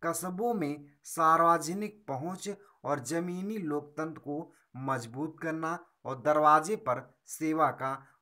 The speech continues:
वितरण करना, यही इनकी जो थीम है यही है। और बता दें,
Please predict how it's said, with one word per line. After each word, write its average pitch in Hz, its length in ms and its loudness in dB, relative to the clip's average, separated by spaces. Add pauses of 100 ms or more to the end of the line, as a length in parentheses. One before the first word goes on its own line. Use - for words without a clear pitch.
वितरण 131 480 -4
करना, 120 500 -8 (240)
यही 165 340 -4
इनकी 151 460 -8 (200)
जो 123 160 -10
थीम 165 420 -8
है 185 240 -6 (220)
यही 143 320 -6
है। 180 340 -6 (180)
और 123 140 -4
बता 135 340 0
दें, 151 200 -6